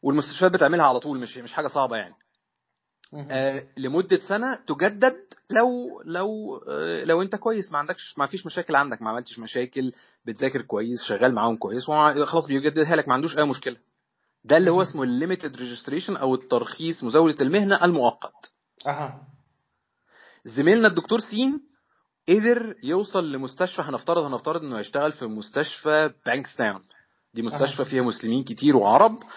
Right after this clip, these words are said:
Speaker 1: وبيحتاجوا ناس بتتكلم عربي، ففي جوب في الامرجنسي وقدر ياخد فيها ريزيدنت في الامرجنسي.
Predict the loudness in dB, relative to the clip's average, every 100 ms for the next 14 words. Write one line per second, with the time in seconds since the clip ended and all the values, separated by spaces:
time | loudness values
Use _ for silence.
0 | -14 -4 0 0 0 2 0 -2 -6 -4
1 | 0 0 0 0 0 -2 -6 -6 -4 2
2 | 2 2 -6 -4 -4 -4 -4 -8 -12 -14
3 | _ -20 -2 4 4 4 2 0 -2 -4
4 | -4 0 4 4 4 2 0 -2 -4 -2
5 | -2 -4 -10 -18